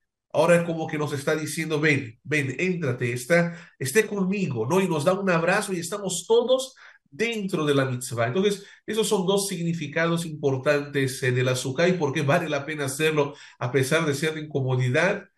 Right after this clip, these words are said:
porque es un ejercicio espiritual, el ejercicio de recordar que la vida es pasajera y el ejercicio de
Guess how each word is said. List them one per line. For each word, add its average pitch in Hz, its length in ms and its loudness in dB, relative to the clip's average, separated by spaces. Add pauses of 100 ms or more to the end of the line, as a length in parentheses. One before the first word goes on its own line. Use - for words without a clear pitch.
(180)
porque 156 240 -4
es 196 100 2
un 214 100 0
ejercicio 185 440 2
espiritual, 131 520 0
el 117 80 -2
ejercicio 143 440 -2
de 139 320 2 (140)
recordar 147 480 4
que 185 80 0
la 156 100 4
vida 160 220 -4
es 143 100 -6
pasajera 170 800 0 (240)
y 147 100 -4
el 151 60 2
ejercicio 160 580 2
de 165 420 -2